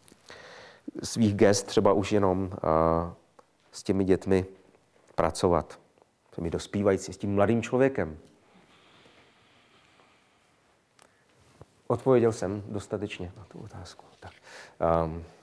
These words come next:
jak se na tom s časem? No, tak, abychom se dostali k té, k té diskuzi. Tak já, když jsem teda tady uváděl ty, ty příklady, tak jenom už, eh, už shrnu.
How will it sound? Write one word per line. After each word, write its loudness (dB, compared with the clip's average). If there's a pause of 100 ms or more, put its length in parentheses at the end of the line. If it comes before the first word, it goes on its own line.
(160)
jak -16
se -10
na -8
tom -8
s -14
časem? -12
No, 0 (360)
tak, 0 (200)
abychom 4
se 2
dostali 4
k -6
té, 4 (260)
k -20
té 6
diskuzi. 0
Tak 2
já, 6
když 0
jsem 4
teda 4
tady 4
uváděl 4
ty, 2
ty -6
příklady, 4
tak 2
jenom 4
už, -4
eh, 4
už -6
shrnu. 0